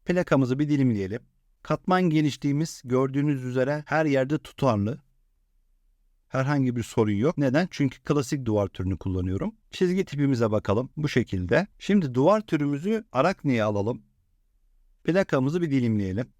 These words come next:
Şimdi arakne duvar türünün temel özelliği neydi?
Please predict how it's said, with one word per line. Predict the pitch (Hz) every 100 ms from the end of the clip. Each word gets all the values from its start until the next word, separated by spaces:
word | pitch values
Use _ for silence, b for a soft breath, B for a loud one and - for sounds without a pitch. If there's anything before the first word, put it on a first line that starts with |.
| _
Şimdi | - 175 -
arakne | 127 202 214 202
duvar | 165 175 202
türünün | - 175 175 170 170
temel | - 151 175 185
özelliği | 165 170 165 170
neydi? | 185 165 127 233